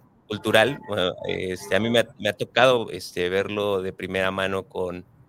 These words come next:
eh, diferentes países,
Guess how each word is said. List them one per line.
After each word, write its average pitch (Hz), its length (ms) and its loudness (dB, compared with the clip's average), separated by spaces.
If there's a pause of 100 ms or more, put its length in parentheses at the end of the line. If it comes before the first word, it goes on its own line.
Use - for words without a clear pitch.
(300)
eh, 85 760 -4 (220)
diferentes 95 500 -4
países, 92 560 -6